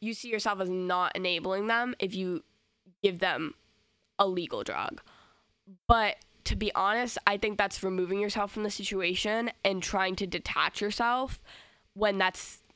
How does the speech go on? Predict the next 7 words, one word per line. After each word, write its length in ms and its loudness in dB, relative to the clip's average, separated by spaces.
not 580 2
the 140 0
reality. 640 -2
The 160 -4
reality 540 4
is 220 0
you're, 200 -2